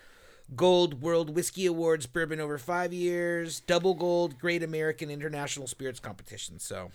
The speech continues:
it's, it's won a lot of awards. And yeah, it wasn't on my radar, but I walked into the liquor store and it had a bunch of blue ribbons and stuff. I mean, obviously, again, it, they were marketing it well.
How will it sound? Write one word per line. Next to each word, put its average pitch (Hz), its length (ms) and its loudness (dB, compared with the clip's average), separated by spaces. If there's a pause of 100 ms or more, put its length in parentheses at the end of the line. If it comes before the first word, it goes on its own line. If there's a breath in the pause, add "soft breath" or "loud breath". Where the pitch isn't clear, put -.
(680 soft breath)
it's, - 240 -6 (720)
it's 156 140 -8
won - 140 -2
a 175 60 2
lot 156 200 6
of 135 100 -4 (320)
awards. 139 540 0
And 143 100 -2
yeah, 202 220 2 (120)
it 147 80 -6
wasn't 170 280 4
on 180 80 2
my 175 80 0
radar, 165 340 2
but 135 100 0
I 135 60 0
walked 156 320 2
into 175 140 0
the 156 60 -4
liquor 180 200 -6
store 151 240 -4
and 139 80 -2
it 135 100 -8
had 156 140 2
a 131 40 -4
bunch 143 180 -4
of 110 360 -8
blue 147 240 0
ribbons 151 380 0
and 117 140 -8
stuff. 120 320 -6 (920 loud breath)
I - 40 -8
mean, 139 160 0
obviously, 151 520 4
again, 143 300 0
it, 139 140 -8 (100)
they 131 100 -2
were 135 80 -2
marketing 143 440 0
it 117 120 -10
well. 113 340 -4